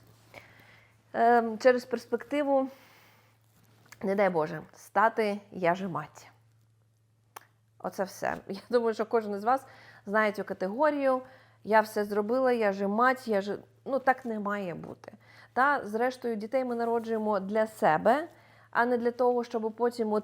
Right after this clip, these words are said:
після цього «я же мать», воно народжується, я тебе, е, виношувала, я тебе народжувала, я пожертвувала всім заради тебе,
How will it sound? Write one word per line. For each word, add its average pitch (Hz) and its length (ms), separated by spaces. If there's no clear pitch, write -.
після 220 280
цього 220 340
«я 214 200
же 220 120
мать», 311 240
воно 240 240
народжується, 247 560
я 233 140
тебе, 233 220
е, 214 80
виношувала, 254 640
я 247 60
тебе 208 160
народжувала, 233 640
я 220 100
пожертвувала 269 800
всім 254 520
заради 220 380
тебе, 311 480